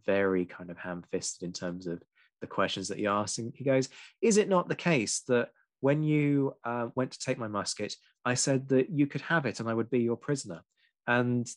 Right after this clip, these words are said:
the witness turns around and goes, "No, he didn't say that, but he did offer me, uh,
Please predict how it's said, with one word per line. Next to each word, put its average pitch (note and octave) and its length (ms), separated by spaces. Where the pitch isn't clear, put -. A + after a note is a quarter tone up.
the B2+ 160
witness B2+ 300
turns B2 120
around A#2+ 120
and A#2+ 80
goes, A#2+ 240
"No, B2+ 340
he D#3 80
didn't C#3 220
say F#2+ 200
that, F#2+ 240
but C3+ 100
he C3 60
did D#3+ 180
offer C3+ 240
me, A#2 460
uh, B2+ 60